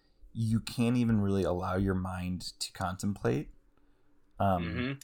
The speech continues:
Speaker 2: That's, that's the scariest part about this painting.
Speaker 1: Yeah.
Speaker 2: Is the more you look at it, the more it's like,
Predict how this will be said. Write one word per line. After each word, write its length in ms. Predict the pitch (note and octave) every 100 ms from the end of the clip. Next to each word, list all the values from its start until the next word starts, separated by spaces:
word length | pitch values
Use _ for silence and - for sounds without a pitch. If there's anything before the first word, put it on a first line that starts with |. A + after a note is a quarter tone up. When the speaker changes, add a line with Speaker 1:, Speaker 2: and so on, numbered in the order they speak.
| - _
Speaker 2:
That's, 360 | C3+ D#3+ - -
that's 400 | - D#3 E3+ -
the 100 | D3+
scariest 520 | - C3 B2+ A#2+ -
part 180 | A2+ G#2
about 240 | G2+ F#2
this 160 | F#2+ -
painting. 500 | F#2 F#2 F#2+ G#2+ B2 - - - -
Speaker 1:
Yeah. 280 | - G#2+ F#2+ - - _ _ _ - _ - -
Speaker 2:
Is 180 | A2
the 80 | G#2
more 320 | G#2+ G#2+ A#2+ C3+
you 220 | B2+ G#2
look 200 | G#2 G#2
at 180 | G2 F2+
it, 160 | F2 -
the 60 | F#2+
more 720 | F#2 F#2+ F#2+ G2 G2 F#2+ F#2+ - - - _
it's 200 | - -
like, 220 | E2 D#2+